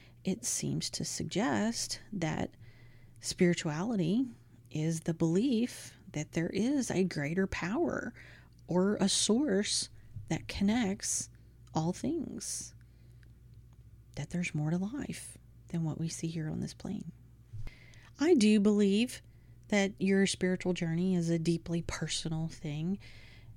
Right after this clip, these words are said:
Um, it's where you're exploring your inner self, where you're seeking your purpose, um, your meaning. You're seeking that connection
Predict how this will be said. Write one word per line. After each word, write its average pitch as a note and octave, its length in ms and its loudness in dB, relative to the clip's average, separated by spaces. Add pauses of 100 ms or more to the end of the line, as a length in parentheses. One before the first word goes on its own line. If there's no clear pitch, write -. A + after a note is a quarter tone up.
(140)
Um, F3+ 280 2
it's A3 280 -4
where D4 180 0
you're C#4+ 240 4
exploring A3 840 0
your G3 180 4
inner G3+ 300 2
self, - 560 -2
where E3+ 280 0
you're F3 360 2 (280)
seeking F#3+ 760 2 (220)
your G3 120 2
purpose, - 760 -4 (100)
um, E3 260 -8
your F3 120 4
meaning. F3+ 800 4 (460)
You're E3+ 260 0
seeking F3+ 840 2 (240)
that E3 180 0
connection E3+ 760 0